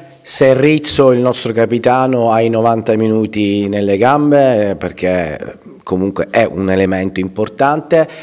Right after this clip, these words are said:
E poi le chiedo, visto che in settimana sono circolate tante voci, se ci può dire chi sono gli infortunati,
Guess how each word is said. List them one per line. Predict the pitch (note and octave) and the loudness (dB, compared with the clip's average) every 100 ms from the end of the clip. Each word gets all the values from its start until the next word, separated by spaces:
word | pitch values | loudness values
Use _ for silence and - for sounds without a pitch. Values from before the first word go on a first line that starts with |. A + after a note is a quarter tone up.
| - - | -16 -4
E | A#2+ | -2
poi | C3+ D#3 | 2 2
le | C3 | 4
chiedo, | A#2+ C3 | 2 2
visto | A2+ A#2+ A#2+ | 2 0 0
che | G#2+ | 2
in | A2 | 0
settimana | G#2+ A2+ A2+ A2+ A#2 A#2 A2+ A2 - - | 0 -2 -2 0 0 0 0 0 -4 -8
sono | - G#2 | -6 -4
circolate | G2+ G2+ A2+ A2 | -4 -2 0 2
tante | A2 A2 C3 | 2 2 2
voci, | B2+ A2 A2+ C3 | 4 2 2 -2
se | - G#2+ | -2 -4
ci | - - | -2 -4
può | A2 A#2 | 0 -2
dire | G#2+ G#2 G#2+ G#2+ | -2 2 2 2
chi | A2 | -2
sono | G#2 C3 B2 | 0 2 2
gli | A2+ | 2
infortunati, | G#2+ G#2+ - G#2+ - A2+ A2+ F#2 D#2+ | 0 -2 2 0 2 0 0 0 -4